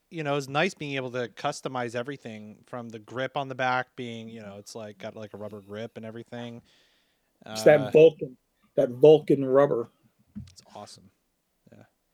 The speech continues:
Speaker 2: Yeah.
Speaker 1: So, uh, anyway, let us know about what you think about this class action lawsuit. You can email joystickandmouse at gmail dot com. And breaking news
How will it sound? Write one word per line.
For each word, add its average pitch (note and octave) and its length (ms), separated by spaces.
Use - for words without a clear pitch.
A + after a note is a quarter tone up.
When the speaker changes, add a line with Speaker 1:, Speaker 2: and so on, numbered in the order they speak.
Speaker 2:
Yeah. C3 140
Speaker 1:
So, C#3+ 380
uh, C3+ 420
anyway, D#3 320
let F3+ 160
us E3+ 100
know F#3 80
about D3+ 260
what D#3 200
you D#3 100
think D3 220
about C3 220
this C3 200
class C3+ 340
action C3 340
lawsuit. A#2 440
You B2+ 160
can A#2+ 160
email A2 380
joystickandmouse G#2+ 600
at G#2 80
gmail G#2+ 240
dot G#2+ 160
com. F3 160
And G#3+ 80
breaking B3+ 300
news E4+ 480